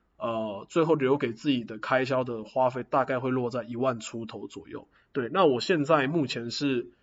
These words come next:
住在外面的，我是桃园人，但我现在住在中和，所以我还要负担就是可能房租的部分。那我的房租一个月是八千五百块，那这个价格以中和来讲，应该说以整个新北、双北地区来讲，我觉得算很不错。那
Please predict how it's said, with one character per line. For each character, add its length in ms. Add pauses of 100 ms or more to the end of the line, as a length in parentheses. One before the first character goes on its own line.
(320)
住 160
在 120
外 160
面 200
的， 200
我 120
是 80
桃 200
园 120
人， 200
但 120
我 80
现 120
在 100
住 160
在 260
中 300
和， 180 (220)
所 240
以 400 (420)
我 120
还 100
要 80
负 160
担 160
就 80
是 80
可 100
能 120
房 260
租 180
的 120
部 180
分。 180 (460)
那 540 (120)
我 200
的 120
房 360
租 300
一 100
个 60
月 160
是 180
八 240
千 240
五 60
百 200
块， 180 (340)
那 140
这 120
个 100
价 260
格 240
以 220
中 300
和 340
来 240
讲， 220
应 40
该 80
说 100
以 100
整 160
个 60
新 300
北、 280
双 220
北 120
地 120
区 120
来 80
讲， 220
我 80
觉 80
得 60
算 140
很 200
不 120
错。 360
那 120